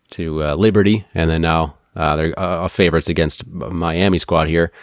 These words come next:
Um, I, I like Miami. I'm gonna take those two points when you got De'Aaron King,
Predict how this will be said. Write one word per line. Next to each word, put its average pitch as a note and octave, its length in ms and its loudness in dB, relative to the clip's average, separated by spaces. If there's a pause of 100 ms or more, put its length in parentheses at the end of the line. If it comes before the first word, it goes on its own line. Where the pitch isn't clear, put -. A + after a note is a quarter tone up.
(340)
Um, E2 400 -2 (320)
I, G2 160 2
I A2 160 0
like G3 240 0
Miami. C#3 480 2 (100)
I'm G2 120 -2
gonna D#3+ 100 2
take C3+ 240 0
those F2+ 200 2
two G2+ 160 -2
points G2+ 400 -2
when E2+ 280 -2 (400)
you A#2 140 2
got E3+ 280 0
De'Aaron G#2+ 420 2
King, A#2 400 0